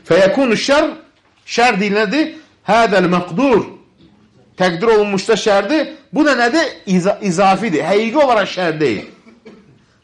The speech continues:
Çünki nəyə görə? Nəticəsi xeyirdir, subhanallah. Həqiqətən də nə idi? Çox gözəl nə idi? İzah elədi. Yəni, bu, e, hədisin mənası. Həmçinin deyir,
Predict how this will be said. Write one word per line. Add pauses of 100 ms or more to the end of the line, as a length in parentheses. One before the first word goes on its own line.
(120)
Çünki
nəyə
görə? (240)
Nəticəsi
xeyirdir,
subhanallah. (1500)
Həqiqətən
də
nə
idi?
Çox
gözəl
nə
idi? (600)
İzah
elədi.
Yəni,
bu, (180)
e,
hədisin
mənası. (1300)
Həmçinin
deyir,